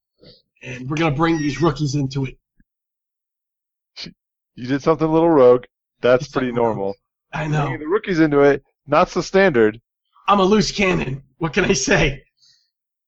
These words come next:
Speaker 2: Yeah,
Speaker 1: Uh,
Speaker 2: okay, so what did you do?
Speaker 1: Well, I gave Pavlov a, a call.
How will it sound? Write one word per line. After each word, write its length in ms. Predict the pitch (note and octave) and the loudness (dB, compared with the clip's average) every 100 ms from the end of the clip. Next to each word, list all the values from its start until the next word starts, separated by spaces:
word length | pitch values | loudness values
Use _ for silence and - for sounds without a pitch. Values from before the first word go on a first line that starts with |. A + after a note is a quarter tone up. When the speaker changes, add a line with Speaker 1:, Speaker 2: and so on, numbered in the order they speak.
| _ _ _ _ _ _ _ _ _ | _ _ _ _ _ _ _ _ _
Speaker 2:
Yeah, 360 | A#2 C3+ F3 C#3 | -6 2 4 4
Speaker 1:
Uh, 60 | D#3 | 2
Speaker 2:
okay, 160 | - D#3+ | 0 -2
so 220 | - E3+ | 0 2
what 160 | F3 | 4
did 160 | F3 D3+ | 2 0
you 100 | D#3+ | -4
do? 420 | D3 F3 C#3 G#2+ - _ _ - | 4 4 4 -2 -8 _ _ -4
Speaker 1:
Well, 300 | F#3+ G#3 - | 2 2 0
I 80 | E3 | -4
gave 280 | D3+ F#3 F#3 | 0 0 0
Pavlov 560 | F3 F3 F3 E3+ D#3+ D#3 | -2 0 0 0 0 -2
a, 320 | D3 C#3 C3+ _ _ D#3+ | -8 -10 -14 _ _ -10
a 200 | C#3 C3+ | -8 -6
call. 460 | E3 F3 - C3 | -2 -2 -2 -10